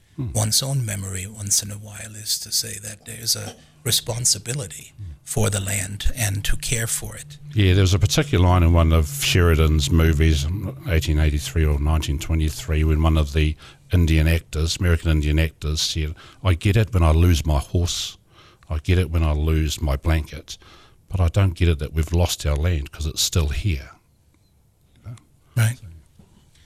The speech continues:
Speaker 2: Well, thank you for,
Speaker 1: You're
Speaker 2: um,
Speaker 1: welcome.
Speaker 2: for sharing that, and thank you for being here and, um, for, uh, sharing your culture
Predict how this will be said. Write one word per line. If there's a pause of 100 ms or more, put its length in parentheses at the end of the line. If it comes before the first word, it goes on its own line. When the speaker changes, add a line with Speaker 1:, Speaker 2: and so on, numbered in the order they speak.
(540)
Speaker 2:
Well,
thank
you
for, (300)
Speaker 1:
You're
Speaker 2:
um,
Speaker 1:
welcome. (300)
Speaker 2:
for
sharing
that,
and
thank
you
for (240)
being
here (640)
and,
um, (160)
for, (200)
uh,
sharing
your
culture